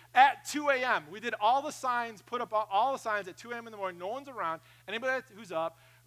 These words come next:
they didn't even care. Like, whatever. Glass, like, bulletin board with, like, behind, like, the glass. We broke that, opened that up, put it in there. We're like, "Yes, everywhere above the urinal. Yes, guys, it was there." And they're literally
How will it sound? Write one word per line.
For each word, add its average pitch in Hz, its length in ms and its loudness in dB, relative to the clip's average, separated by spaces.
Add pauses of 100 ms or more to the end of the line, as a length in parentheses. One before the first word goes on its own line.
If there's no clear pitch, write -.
(180)
they 196 160 0
didn't 226 120 -10
even 214 180 -16
care. 139 300 -12
Like, 160 160 -10
whatever. 147 440 -4 (200)
Glass, 185 560 2
like, 185 240 -2
bulletin 190 380 -8
board 196 260 -4
with, 180 140 -12
like, 151 220 -8
behind, 170 460 -6
like, 147 180 -14
the 151 80 -18
glass. 156 520 0
We 175 140 -18 (300)
broke 160 300 -8
that, 165 340 2
opened 165 300 -12
that 156 120 -2
up, 160 260 -2
put 170 120 -10
it 156 80 -10
in 160 100 -12
there. 160 320 -6
We're 160 200 -14
like, 156 260 -4
"Yes, 160 360 -4
everywhere 185 680 -4 (280)
above 170 300 -4
the 190 100 -8
urinal. 185 360 -6
Yes, 160 280 -8
guys, 131 280 -12
it 156 80 -16
was 156 140 -18
there." 190 240 -4 (1900)
And 226 240 -8
they're 254 140 -2
literally 311 340 -2